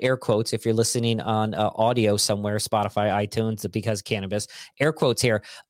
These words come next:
overdoses, right? Which is just too much. And so a child clearly eating a small gummy or a large gummy <laughs> or anything would overdose on cannabis. It's too much for their body to handle.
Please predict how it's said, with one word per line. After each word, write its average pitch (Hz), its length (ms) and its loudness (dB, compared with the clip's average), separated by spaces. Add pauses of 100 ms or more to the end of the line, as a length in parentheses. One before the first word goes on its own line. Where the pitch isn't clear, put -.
overdoses, 131 760 4 (140)
right? 113 180 2
Which 127 180 0
is 127 120 0
just - 240 0
too 165 180 0
much. 127 540 0
And 104 120 -10
so 123 140 4
a 117 60 4
child 120 480 0
clearly 127 340 2
eating 120 360 0
a 113 60 2
small 117 360 2
gummy 117 400 2 (240)
or 104 100 2
a 98 60 2
large 101 320 0
gummy 131 280 4
<laughs> 190 40 6
or 151 80 4
anything 139 380 2
would 135 180 4 (160)
overdose 127 640 2
on 117 140 -2
cannabis. 120 420 0
It's 113 160 0
too - 160 0
much 139 240 0
for 135 80 -2
their 123 140 2
body 113 260 0
to 170 100 2
handle. 113 480 0